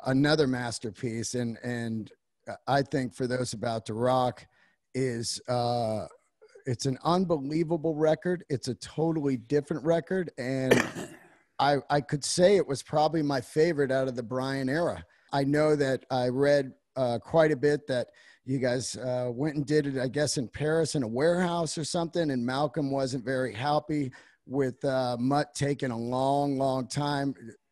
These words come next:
Mutt had started to change his production style of really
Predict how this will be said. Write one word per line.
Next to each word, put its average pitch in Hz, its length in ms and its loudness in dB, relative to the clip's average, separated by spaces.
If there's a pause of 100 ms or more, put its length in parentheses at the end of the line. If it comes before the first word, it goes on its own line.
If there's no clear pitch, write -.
Mutt 156 300 0
had 143 180 -2
started 131 400 -2
to 117 60 -10
change 147 500 -2
his 123 340 -4 (180)
production 139 500 -2
style 117 500 -4
of 117 140 -6
really 139 800 0